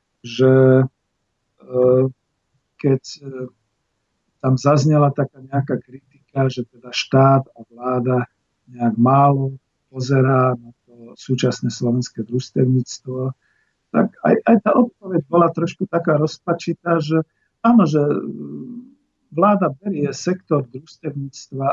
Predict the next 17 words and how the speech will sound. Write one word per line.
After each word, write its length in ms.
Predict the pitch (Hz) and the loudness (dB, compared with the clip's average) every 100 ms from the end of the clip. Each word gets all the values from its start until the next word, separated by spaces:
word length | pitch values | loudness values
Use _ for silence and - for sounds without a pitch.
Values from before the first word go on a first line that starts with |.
| - | -4
ako, 480 | 135 _ 131 127 123 | -12 _ _ -20 -20
e, 40 | _ _ _ _ _ 127 123 127 | _ _ _ _ _ -16 -12 -8
nejaký 800 | 139 147 143 - 131 123 123 117 | -2 0 0 0 2 4 2 2
doplnkový 1040 | 196 196 175 151 _ 131 127 131 156 165 - _ _ _ | 2 2 2 0 _ -20 -8 -2 0 -2 -6 _ _ _
hospodársky 1000 | 127 151 - - 143 139 139 139 - _ | 0 0 0 -2 2 4 2 0 -6 _
sektor 640 | 120 - 143 _ 147 143 139 _ | -14 -8 -8 _ -14 -12 -12 _
pre 320 | 127 120 117 | -18 -14 -12
Slovenskú 640 | - 131 131 131 - 117 | -6 -2 0 -2 -6 _
republiku. 320 | 120 _ _ _ _ _ _ _ _ _ _ _ - | _ _ _ _ _ _ _ _ _ _ _ _ -2
Ale 280 | 143 147 151 | 2 4 4
nemá 240 | 247 240 165 | 6 6 6
možnosť, 680 | 165 156 165 170 - - - 165 | 2 -4 -6 -8 -8 -14 -10 -6
e, 40 | 156 156 - | -4 -4 -8
nejak, 360 | 147 151 139 - - | -6 -4 -4 -6 -10
e, 400 | 135 131 127 131 - _ _ _ - | -6 -4 -2 -4 -8 _ _ _ 0
ani 460 | 147 135 123 117 | 2 2 0 -4
regulovať, 680 | - 147 156 165 165 156 151 | -4 -2 4 6 6 4 -2